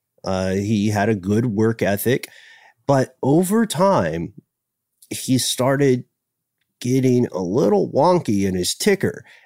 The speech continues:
and he started having these delusions. Uh, and he became more and more convinced that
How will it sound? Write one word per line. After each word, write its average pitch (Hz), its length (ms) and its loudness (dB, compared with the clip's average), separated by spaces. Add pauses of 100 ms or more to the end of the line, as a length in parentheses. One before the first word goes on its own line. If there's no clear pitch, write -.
and 107 160 0
he 104 80 0
started 117 480 0
having 110 720 0
these 104 540 -2 (120)
delusions. 117 1080 0 (180)
Uh, 87 260 -2
and 92 80 -2
he 104 60 0
became 117 300 2
more 127 320 4
and 196 80 2
more 160 180 2
convinced 107 760 -2 (440)
that 104 400 0